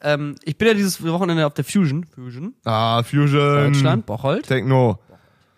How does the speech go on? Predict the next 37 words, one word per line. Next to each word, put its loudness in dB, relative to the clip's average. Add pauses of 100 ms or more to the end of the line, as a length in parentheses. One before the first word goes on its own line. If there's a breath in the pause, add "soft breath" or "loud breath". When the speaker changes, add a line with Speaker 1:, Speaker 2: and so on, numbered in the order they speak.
(420 soft breath)
Speaker 1:
Ähm, 0 (160)
und -2
da 2
gibt's -4
ja, 2 (160)
ich -2
hab 0
dann, 0
ich 0
hab -2
dann 2
die -2
Tage 2
jetzt -2
mal 2
die -4
ganze, -2
das -6
Line-Up 0
ist -8
raus 2
und -6
die, -2
der -2
Timetable 0
ist -6
raus. 2 (420 loud breath)
Und -2
es 2
gibt -4
auch -2
wahnsinnig 0
viel 2
Punkrock 0
auf 0
der -2
Fusion. -6